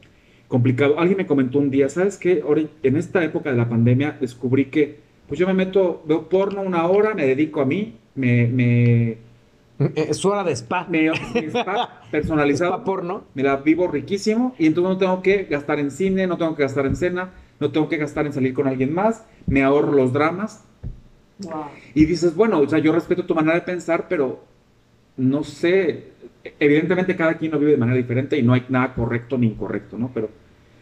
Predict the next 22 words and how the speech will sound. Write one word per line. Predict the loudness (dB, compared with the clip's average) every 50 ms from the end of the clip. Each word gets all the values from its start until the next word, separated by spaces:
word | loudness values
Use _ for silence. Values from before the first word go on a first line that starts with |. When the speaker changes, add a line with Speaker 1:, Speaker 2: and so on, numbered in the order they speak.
| _ _ _ _ 0
Speaker 1:
creo | 2 2 2
de | 2 0
repente, | -2 0 -2 -2 -2 -2 -4 -6 -6 -16 _ -6 -2
a | 0
lo | 2 4
mejor | 4 4 2
también | 2 0 0 0 0
como | -2 -2 -2
esta | -2 -2 -4 -2
pregunta | -2 0 0 0 -2 -2
que | -2 -2
tú | 0 0 -2
haces, | 0 -2 -6 -8 -10 -16 -20 _ _ _ _ _ _ _ _ -2
¿en | 2 2 4
qué | 4 4 4
momento | 4 4 4 2 2 0 -2 -2 0
puede | 0 0 0
pasar | -2 -6 -4 -4 -4 -4
que | -2 -4
alguien | -4 -4 -4 -6 -6 -8 -12 _ _ _ _ _ -10
decida | -2 0 2 2 2 2 2 2 2 2 2
dejar | 0 -2 -2 0 -2 -2 -2 -4